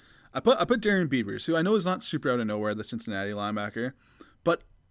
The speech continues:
he's been playing just so well this season. I thought, I thought, and he had a really good game on Friday night. Uh, six tackles, a sack, a pass deflection. Uh, he's a big dude too, six four, two fifty-five. He's a, he's a redshirt senior now,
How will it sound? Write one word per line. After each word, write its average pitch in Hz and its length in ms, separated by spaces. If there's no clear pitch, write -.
he's 175 280
been 392 260
playing 220 360
just - 200
so 190 120
well 135 360
this 120 220
season. 101 240
I 98 100
thought, - 200
I 117 100
thought, 98 260
and 110 80
he 147 60
had 202 100
a 202 40
really 170 200
good 143 280
game 127 260
on 107 180
Friday 113 260
night. 107 220
Uh, 165 200
six - 220
tackles, 170 380
a 120 60
sack, 139 460
a 110 60
pass 123 300
deflection. 120 680
Uh, 110 360
he's 156 100
a 190 60
big 151 340
dude 135 280
too, 135 180
six - 220
four, 139 180
two 147 160
fifty-five. 120 680
He's 123 180
a, 131 80
he's 120 200
a 107 340
redshirt 123 360
senior 117 300
now, 101 260